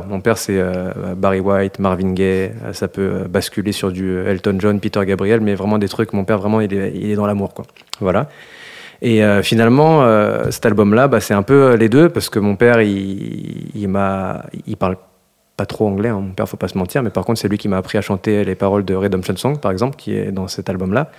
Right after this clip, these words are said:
Et d'un autre côté, tu vas avoir, euh, d'autres vibes, euh, différentes et sur lesquelles ma mère se retrouverait plus.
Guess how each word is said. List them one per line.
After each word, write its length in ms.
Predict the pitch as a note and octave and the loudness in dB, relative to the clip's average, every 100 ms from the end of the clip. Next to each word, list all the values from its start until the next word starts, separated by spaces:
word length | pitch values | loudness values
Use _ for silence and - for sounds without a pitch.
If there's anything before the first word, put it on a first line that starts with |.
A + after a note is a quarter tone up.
| - - - - _ | -20 -20 -20 -20 _
Et 60 | A2 | -2
d'un 160 | G2+ F#2 | 0 0
autre 120 | - | -2
côté, 220 | G2 C3 | 0 0
tu 140 | - | 2
vas 80 | G2+ | 2
avoir, 180 | F#2 F#2+ | 2 2
euh, 280 | F#2+ G2+ G2 | 2 0 0
d'autres 300 | A2 - G#2 | -2 0 2
vibes, 340 | G2 A2+ G#2 | 4 4 2
euh, 340 | G2 F#2+ F#2+ G#2 G#2+ G#2+ | -2 -4 -6 -6 -8 -10
différentes 640 | G2+ F#2+ A2 G2+ C3 - - | -10 -2 0 2 0 -2 -6
et 200 | A2 F#2+ | -4 -4
sur 180 | - G2 | -2 -2
lesquelles 240 | F#2+ G2+ | -2 -2
ma 100 | F#2+ | -2
mère 140 | G#2 | -4
se 120 | G#2 F#2+ | -4 -6
retrouverait 340 | F#2+ G2 F#2 | -4 -4 -4
plus. 280 | - D#3+ | -6 -8